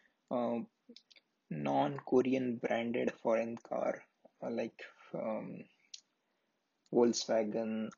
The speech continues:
or, uh, Lexus or Volvo, uh, those prices might be much higher compared to any Western countries.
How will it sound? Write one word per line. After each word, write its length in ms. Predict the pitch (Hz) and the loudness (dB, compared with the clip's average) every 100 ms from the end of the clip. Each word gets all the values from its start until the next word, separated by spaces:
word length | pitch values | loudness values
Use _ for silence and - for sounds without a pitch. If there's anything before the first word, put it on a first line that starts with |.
| - - | -8 -2
or, 600 | - - - - - - | 0 0 -4 -4 -2 0
uh, 40 | |
Lexus 1160 | 113 113 - - - 117 113 113 - - - - | 0 0 -2 -4 -2 0 0 -2 -2 -2 -2 -4
or 200 | - 120 | -2 0
Volvo, 640 | 110 110 117 110 117 139 139 - - - | 2 4 2 2 -2 -4 -6 -16 -14 -10
uh, 420 | - _ - 120 | -12 _ -6 -2
those 320 | 113 127 135 | 4 4 2
prices 720 | - 120 117 113 113 - - 117 | 0 2 2 2 0 -2 -6 -4
might 240 | 113 107 | -4 -4
be 100 | 117 | -4
much 320 | 110 110 - - | -4 -6 -6 -4
higher 300 | - 120 - - | -2 -2 -4 -8
compared 380 | 120 113 123 - | -8 -4 -4 -4
to 100 | 113 | -6
any 200 | 117 113 | -6 -6
Western 360 | 117 - - | -6 -6 -8
countries. 560 | - - - 98 - | -8 -10 -10 -10 -10